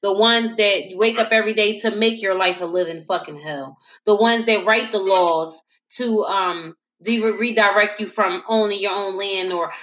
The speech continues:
the ones that are disarming you from having your, you know, taking your constitutional rights from you, even though you're technically not a citizen in the Constitution. But that's a whole nother topic for y'all. Um, so when I say the they, that's what I'm talking about. I'm talking about those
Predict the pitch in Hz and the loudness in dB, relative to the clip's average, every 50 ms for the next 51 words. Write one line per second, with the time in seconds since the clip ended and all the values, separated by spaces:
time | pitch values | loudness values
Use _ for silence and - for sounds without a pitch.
0 | - - _ 226 226 226 247 262 277 277 269 254 247 240 240 233 226 220 220 214 | -18 -2 _ 2 4 6 6 4 4 2 2 2 2 2 4 4 4 4 4 4
1 | - 247 247 233 - 214 233 247 262 254 247 233 220 208 180 180 170 160 147 143 | 2 0 0 0 -4 0 2 2 2 2 2 0 -2 -2 -2 -4 -4 -4 -4 -8
2 | 139 _ - - _ _ 247 240 226 220 226 240 240 240 226 226 226 220 214 214 | -12 _ -20 -20 _ _ -2 -2 0 0 0 0 0 0 0 -2 -4 -2 -2 -2
3 | 214 208 190 - - 240 226 226 214 214 - 262 240 - 233 220 208 208 - 233 | -2 -2 -4 -6 -8 -6 -4 -4 -4 -2 -2 -4 -4 -4 -4 -6 -6 -4 -2 -2
4 | 226 226 226 214 - 254 254 233 226 233 220 208 208 196 202 196 - 247 233 220 | -2 -2 -4 -8 -10 -10 -10 -8 -6 -4 -2 0 0 0 0 -2 -2 -4 -4 -2
5 | 214 214 185 254 254 233 233 220 220 233 226 220 220 226 233 220 220 226 - 277 | -4 -4 -4 -6 -4 -2 -2 0 2 2 0 2 0 0 0 0 -2 -2 -2 -2
6 | 277 277 - 240 214 202 214 214 214 208 208 196 202 196 196 - - 220 208 208 | -2 -2 -4 -6 -6 -6 -4 -4 -2 0 2 2 0 0 -2 -4 -4 -4 -4 -4
7 | - 208 202 202 196 190 190 190 202 190 190 185 175 - 254 233 226 - 170 - | -6 -6 -4 -4 -4 -4 -2 -2 -2 -2 -2 -4 -14 -12 -8 -6 -4 -4 -6 -6
8 | - - - _ 233 233 254 254 254 - 254 220 226 247 233 226 226 233 247 254 | -8 -16 -8 _ -2 0 0 0 0 0 0 2 2 2 2 4 2 2 2 2
9 | 233 208 208 - 202 180 170 - 156 165 - - 175 160 156 156 143 139 139 135 | 0 -2 -2 0 0 0 0 0 -6 -16 -14 -14 -12 -10 -8 -8 -6 -8 -8 -12
10 | _ - - - - - _ - 226 220 214 202 185 185 180 180 - _ _ _ | _ -20 -20 -20 -20 -12 _ -2 0 0 0 0 -2 -4 -8 -10 -12 _ _ _
11 | _ - _ - 285 269 247 247 247 247 269 294 - - 320 285 294 240 240 226 | _ -20 _ 0 0 2 2 4 4 2 2 0 0 0 0 0 0 0 -2 -2
12 | - 240 240 240 220 196 - 220 247 277 - 277 240 226 220 226 240 220 190 202 | 0 2 2 2 2 2 0 0 -2 -2 -4 -6 -6 -6 -6 -2 -4 -4 -4 -4
13 | 196 190 185 202 220 226 - 269 254 247 233 226 214 208 208 190 180 - 220 226 | -6 -6 -6 -6 -6 -4 -2 -2 -2 -2 -4 -2 -2 -2 -2 -2 -4 -4 -2 0
14 | 233 226 220 214 214 214 | 0 0 0 -2 -4 -6